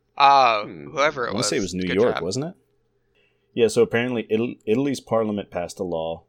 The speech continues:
Speaker 3: last summer that makes ten childhood vaccinations mandatory for kids up to age, uh, sixteen. Germany's
Speaker 2: Italy?
Speaker 3: cracking down on vaccine refusing parents.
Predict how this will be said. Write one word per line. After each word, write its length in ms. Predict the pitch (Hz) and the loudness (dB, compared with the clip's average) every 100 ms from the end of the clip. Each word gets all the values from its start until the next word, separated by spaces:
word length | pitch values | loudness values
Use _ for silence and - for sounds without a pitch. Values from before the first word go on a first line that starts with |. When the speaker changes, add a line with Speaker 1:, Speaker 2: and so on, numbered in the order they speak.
| _ | _
Speaker 3:
last 240 | 92 95 | -8 -6
summer 180 | - 95 | -6 -8
that 80 | 87 | -8
makes 300 | 85 85 - | -8 -10 -12
ten 200 | - 98 | -12 -12
childhood 360 | 92 87 92 85 | -6 -6 -6 -6
vaccinations 680 | 85 82 - 85 85 85 | -8 -8 -12 -14 -14 -16
mandatory 420 | 82 82 82 87 82 | -16 -14 -10 -8 -8
for 60 | |
kids 240 | - 87 - | -10 -14 -12
up 120 | 92 - | -14 -10
to 60 | |
age, 360 | 87 85 - - _ | -12 -12 -14 -18 _
uh, 280 | 87 80 78 | -10 -10 -14
sixteen. 580 | - 80 - 85 80 80 _ _ _ _ _ _ | -14 -14 -14 -14 -16 -18 _ _ _ _ _ _
Germany's 420 | 95 98 107 92 | -8 -4 -2 -4
Speaker 2:
Italy? 60 | - | -2
Speaker 3:
cracking 360 | 98 95 101 | -2 -2 -4
down 180 | 90 92 | -6 -6
on 200 | 90 87 | -6 -8
vaccine 440 | 82 82 - 98 92 | -6 -8 -8 -10 -10
refusing 400 | 87 95 90 85 | -8 -8 -10 -10
parents. 640 | - 87 82 78 73 - | -10 -12 -12 -18 -20 -20